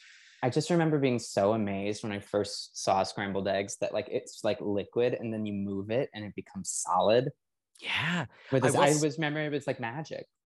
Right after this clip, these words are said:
Speaker 2: I will say these eggs are a little soupy for my taste towards the
Speaker 1: Mama,
Speaker 2: end, but
Speaker 1: mama, I
Speaker 2: they
Speaker 1: thought the
Speaker 2: were,
Speaker 1: same
Speaker 2: but I
Speaker 1: thing.
Speaker 2: feel like that's, like, that's her preferred way, 'cause she's had a couple egg,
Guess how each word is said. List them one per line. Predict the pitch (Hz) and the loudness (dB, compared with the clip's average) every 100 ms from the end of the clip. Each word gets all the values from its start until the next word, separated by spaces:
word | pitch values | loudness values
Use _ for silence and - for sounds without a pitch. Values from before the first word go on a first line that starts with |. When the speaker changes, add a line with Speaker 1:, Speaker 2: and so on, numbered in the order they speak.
| _ _ _ | _ _ _
Speaker 2:
I | 127 | 0
will | 131 | 2
say | 131 139 | 2 2
these | 110 135 - | 0 -2 -2
eggs | 127 113 110 | -2 -2 -2
are | 107 | -2
a | |
little | 101 127 | -2 -4
soupy | - - - 90 | -6 -6 -6 -6
for | 98 | -4
my | 92 87 | -4 -4
taste | - 92 92 - | -6 -8 -8 -6
towards | 95 95 | -6 -4
the | 98 | 0
Speaker 1:
Mama, | |
Speaker 2:
end, | 123 120 139 147 151 | 4 6 6 6 4
but | 98 98 _ | 2 -2 _
Speaker 1:
mama, | 110 113 117 131 139 143 - | 6 8 8 6 4 4 2
I | 107 | 0
Speaker 2:
they | 135 156 | 2 2
Speaker 1:
thought | 170 175 | 2 2
the | |
Speaker 2:
were, | 170 165 - | 2 2 -2
Speaker 1:
same | 117 120 123 127 139 - - 139 123 | -6 -6 -6 -8 -8 -10 -8 -2 0
Speaker 2:
but | 107 | 0
I | 202 | -2
Speaker 1:
thing. | |
Speaker 2:
feel | 110 180 202 | -4 -2 0
like | 214 - | -2 -2
that's, | 170 175 - 156 | -6 -6 -8 -10
like, | 165 151 117 - - _ _ _ _ _ - | -8 -8 -8 -14 -16 _ _ _ _ _ -6
that's | 165 170 | -4 -2
her | 185 | -4
preferred | 175 156 143 135 113 | -2 -2 0 0 2
way, | 117 95 | 2 2
'cause | 117 | -2
she's | - 175 | -4 -2
had | 175 131 | -2 -2
a | |
couple | - 117 - 101 95 92 - _ _ _ _ _ _ _ 117 | -4 -4 -2 0 0 -2 -8 _ _ _ _ _ _ _ -4
egg, | 110 104 | -2 -4